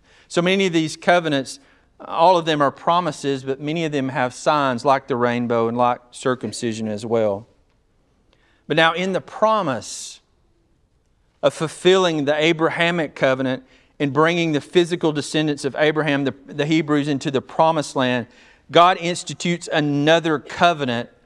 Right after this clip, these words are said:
after he rescued his people from Egypt.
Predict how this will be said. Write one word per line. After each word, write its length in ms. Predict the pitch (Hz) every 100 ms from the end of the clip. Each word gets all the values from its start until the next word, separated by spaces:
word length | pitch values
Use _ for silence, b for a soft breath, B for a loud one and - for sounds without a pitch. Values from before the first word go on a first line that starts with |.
| _ _ _ _
after 520 | 156 175 185 185 160
he 160 | 147 147
rescued 600 | 135 147 160 - 156 147
his 160 | 151 135
people 440 | - 165 160 135
from 220 | 120 131 131
Egypt. 480 | 165 165 123 92